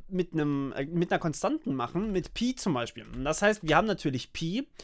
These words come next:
und Pi ist eigentlich eine unendliche Zahl, aber man nimmt immer Näherungswerte von ein paar Nachkommastellen oder sowas.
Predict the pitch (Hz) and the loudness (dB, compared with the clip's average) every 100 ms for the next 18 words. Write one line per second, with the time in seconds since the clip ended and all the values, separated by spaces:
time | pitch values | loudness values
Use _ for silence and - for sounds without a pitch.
0 | - - 165 165 - 240 269 254 220 - | -20 -6 0 0 0 -2 0 0 -2 0
1 | 147 190 247 262 220 202 202 - 135 160 | 4 6 4 2 0 0 0 -2 2 4
2 | 175 170 165 170 190 190 185 165 175 - | 6 6 4 2 0 0 0 -2 0 4
3 | 170 160 147 151 151 190 185 175 156 131 | 4 4 4 2 4 2 0 0 2 4
4 | 143 190 170 160 147 160 147 139 139 - | 4 6 6 4 0 2 2 2 -2 -2
5 | 135 131 117 - 143 143 135 147 - 143 | 0 0 -4 2 4 6 6 4 4 -2
6 | 131 - 135 135 135 127 139 175 | -2 0 0 0 0 0 2 0